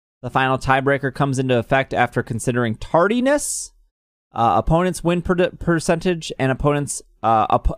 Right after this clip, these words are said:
and the opponent's opponent's win percentage. This logic is the final tiebreaker as follow. So, for example, if two players are tied and they play each other, that match determines standing order.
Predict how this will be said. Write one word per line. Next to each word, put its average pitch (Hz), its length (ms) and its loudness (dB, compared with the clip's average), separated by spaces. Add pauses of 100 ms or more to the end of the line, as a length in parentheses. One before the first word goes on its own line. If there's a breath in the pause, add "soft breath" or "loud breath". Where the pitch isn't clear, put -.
and 143 280 2
the 139 80 4
opponent's 240 540 2
opponent's 131 440 2
win 120 240 2
percentage. 104 680 -2 (420)
This 131 220 -6
logic 127 560 0 (320)
is 113 160 -8
the 120 100 0
final 160 560 0
tiebreaker 139 580 0
as 110 280 0
follow. 170 500 0 (320)
So, 120 220 -2
for 120 120 -2
example, 120 320 0
if 117 120 -2
two 170 180 0
players 151 300 2
are 123 80 2
tied 135 540 0 (680)
and 120 160 -4
they 117 80 2
play 139 320 2
each 139 320 -2
other, 151 380 2 (140)
that 120 140 2
match 120 360 -2
determines 135 560 -4
standing 117 400 -2
order. 117 420 -2